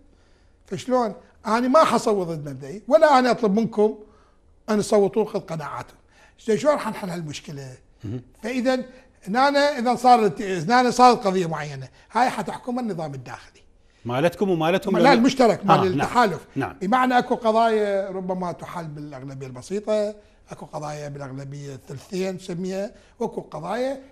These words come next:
Speaker 1: يجوز ما، ما تحل، يعني يجوز كل واحد يصوت واحد. في هاي القضايا اللي هي تعتبر ثوابت سواء بالنسبة لهم أو بالنسبة لنا، نحن حنعال-، نوجد لها علاج إنه هذه لا تكون فتعون نقطة، نقطة، آه، تكسر التحالف.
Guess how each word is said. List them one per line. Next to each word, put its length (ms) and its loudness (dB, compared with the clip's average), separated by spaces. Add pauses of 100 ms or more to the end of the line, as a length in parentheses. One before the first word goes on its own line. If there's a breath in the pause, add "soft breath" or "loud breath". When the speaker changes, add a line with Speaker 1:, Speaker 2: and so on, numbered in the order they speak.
(120)
Speaker 1:
يجوز 200 -8
ما، 200 -10
ما 120 -8
تحل، 340 -10
يعني 220 -14
يجوز 140 -14
كل 160 -8
واحد 180 -4
يصوت 420 -6
واحد. 200 -6 (720)
في 140 -14
هاي 160 2
القضايا 380 -2
اللي 160 -8
هي 220 -2 (400 loud breath)
تعتبر 340 -2
ثوابت 560 4 (160)
سواء 200 -8
بالنسبة 420 -6
لهم 280 0
أو 60 -8
بالنسبة 440 -10
لنا، 280 -6 (360 soft breath)
نحن 380 -2
حنعال-، 560 -4
نوجد 360 -2
لها 140 0
علاج 460 4 (420 loud breath)
إنه 160 -2
هذه 300 0
لا 140 0
تكون 440 -4 (200 loud breath)
فتعون 420 -4
نقطة، 360 0
نقطة، 480 0 (240)
آه، 80 2
تكسر 380 -2
التحالف. 460 -6